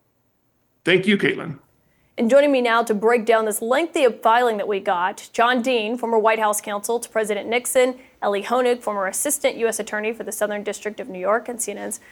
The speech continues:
Speaker 2: senior legal analyst and regular here on The Source. Ellie, so let me start with you, because you just heard, uh, what Eric Olson was arguing there, how hi-, his assessment of reading this. What are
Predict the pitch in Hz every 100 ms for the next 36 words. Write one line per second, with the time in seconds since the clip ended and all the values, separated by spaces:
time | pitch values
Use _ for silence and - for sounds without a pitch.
0 | _ - - 320 269 - 240 226 233 220
1 | 220 226 233 262 254 247 226 226 233 226
2 | 226 214 - 240 247 247 - - - 339
3 | 339 381 440 523 - 330 311 240 269 247
4 | 254 285 254 269 403 - 285 269 254 226
5 | - 117 - 226 220 233 233 233 - -
6 | 262 254 247 240 240 220 220 - _ _
7 | - 240 254 214 233 233 220 214 220 -
8 | 226 226 220 247 247 254 302 302 - 233
9 | 233 220 233 214 214 220 214 220 - 233
10 | 302 523